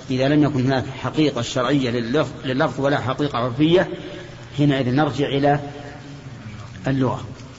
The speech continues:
فإذا قال قائل: "والله لا أصلي اليوم"، والله لا أصلي اليوم، ثم قام فصلى، يحنث؟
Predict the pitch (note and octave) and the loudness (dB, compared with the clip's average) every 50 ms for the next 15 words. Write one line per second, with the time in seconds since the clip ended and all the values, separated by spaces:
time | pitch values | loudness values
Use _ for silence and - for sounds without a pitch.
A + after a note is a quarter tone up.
0 | - - - - - - - - - - - - - - - - - - - - | -18 -18 -18 -18 -18 -18 -20 -20 -20 -20 -20 -20 -20 -20 -20 -18 -18 -18 -18 -18
1 | - - - - - - - C3+ D3 D3 B2+ B2 D3 D#3+ D#3 D3 D3 - D3+ D3 | -18 -18 -18 -18 -10 -6 -2 0 4 4 4 4 4 4 4 4 4 4 4 2
2 | C3 G2+ G2 - - - - - - - - - - - - - - - - - | 2 2 -4 -8 -12 -14 -14 -14 -16 -16 -16 -18 -20 -20 -20 -20 -20 -20 -20 -20
3 | - - B2+ A#2+ A#2+ B2 B2 C#3+ D3+ D#3 C#3+ C3 C#3 C#3 C3 C#3+ D3+ D#3 D#3 - | -14 -6 -2 -2 0 2 2 2 4 4 4 2 2 2 2 4 4 2 2 0
4 | C#3+ C3+ A#2+ - C#3 C#3+ C#3+ C3+ B2+ B2+ B2 A#2 B2 B2 A2 - - - - - | -2 -4 -2 0 0 0 0 0 -2 -2 -2 -2 -2 -2 -2 -4 -8 -12 -16 -16
5 | - - - - - - - - - - - - - - - - - - - - | -16 -16 -16 -16 -16 -16 -18 -18 -18 -18 -18 -18 -20 -20 -20 -20 -20 -20 -20 -20
6 | - - - - - - - A#2 A#2 C3 C#3 B2 A#2+ B2+ C3 A#2+ A2 - C#3 C3 | -20 -20 -20 -20 -16 -12 -8 -4 -2 0 0 0 0 -2 -2 -4 -4 -6 -6 -4
7 | A#2+ A2+ G#2+ G#2 F#2+ - - - - - - - - - - - - - - - | -4 -4 -6 -8 -10 -12 -16 -18 -18 -18 -18 -18 -18 -18 -18 -18 -18 -20 -20 -20
8 | - - - - - - - - - - - - - - - - - - - - | -20 -20 -20 -20 -20 -20 -20 -20 -20 -20 -20 -20 -18 -18 -18 -18 -18 -18 -18 -18
9 | - - - - - D3+ D3 C#3+ C#3 C#3 C#3 - D3+ D#3+ D#3+ D#3 D3 A#2+ C3 C3 | -18 -20 -10 -2 2 4 4 6 4 4 2 2 2 2 4 2 2 2 0 -2
10 | A#2 - D3+ D3 D3 C3+ B2+ C3 C3 B2+ B2 B2+ B2+ - - - - - - - | 0 0 2 2 2 2 2 2 2 2 2 0 -2 -4 -10 -14 -14 -16 -16 -16
11 | - - - - - - - - - - - - - - - - - - - - | -18 -18 -18 -18 -18 -18 -18 -20 -20 -20 -20 -20 -20 -20 -20 -20 -20 -20 -18 -18
12 | - - - - - - - - - C3+ B2+ - - C#3+ D3 D3 - | -18 -18 -18 -18 -18 -18 -14 -4 -2 -2 0 0 0 0 0 0 -2